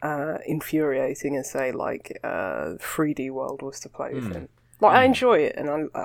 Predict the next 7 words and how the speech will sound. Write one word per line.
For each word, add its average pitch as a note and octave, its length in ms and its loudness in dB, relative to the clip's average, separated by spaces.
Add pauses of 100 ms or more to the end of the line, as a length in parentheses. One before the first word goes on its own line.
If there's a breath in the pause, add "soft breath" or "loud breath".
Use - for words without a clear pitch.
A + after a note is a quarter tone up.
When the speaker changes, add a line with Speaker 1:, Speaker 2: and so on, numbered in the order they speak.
(100)
Speaker 1:
I - 20 0
like D#3 280 -2
seeing D3+ 260 -2
him, D3 200 -4 (800 soft breath)
you F3 100 -2
know, D3 380 0
him, D#3 280 -2